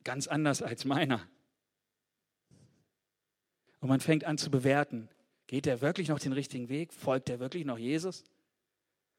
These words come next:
Einfach nur, weil der Weg so anders ist als meiner.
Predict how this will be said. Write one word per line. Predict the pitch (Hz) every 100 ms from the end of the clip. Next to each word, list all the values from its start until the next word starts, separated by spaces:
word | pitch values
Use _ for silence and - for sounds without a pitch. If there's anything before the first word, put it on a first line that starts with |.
| _ _ _ _ _ _ _ -
Einfach | 170 170
nur, | 170 156
weil | 147
der | 139
Weg | 139 139
so | 156
anders | 135 123
ist | 120 110
als | 101
meiner. | 131 135 113